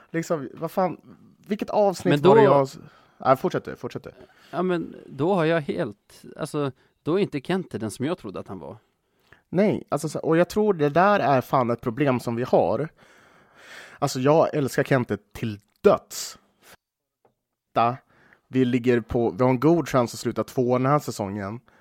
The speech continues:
Speaker 1: Liksom, det, man kan, man kan inte skämta bort hans betydelse för vår förening.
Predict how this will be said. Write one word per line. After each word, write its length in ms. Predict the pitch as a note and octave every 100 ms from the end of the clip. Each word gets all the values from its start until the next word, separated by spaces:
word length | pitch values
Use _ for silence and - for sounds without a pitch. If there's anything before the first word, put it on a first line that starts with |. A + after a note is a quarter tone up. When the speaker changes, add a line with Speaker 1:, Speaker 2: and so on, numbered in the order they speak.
| _
Speaker 1:
Liksom, 340 | B2 C3 A2 - -
det, 220 | G2 C#3+ -
man 180 | D#3+ D#3
kan, 120 | E3 D3+ D3
man 100 | D#3
kan 100 | F#3
inte 140 | D#3+
skämta 380 | C#3 - C3+ C3
bort 380 | B2 F3 - -
hans 260 | A#2 G#2 -
betydelse 680 | A2+ D3+ D3 A2+ G#2 F#2
för 440 | D#2+ - G2+ G2+ E2+
vår 180 | G#2 F#2
förening. 580 | - C3 D3+ D2+ A#1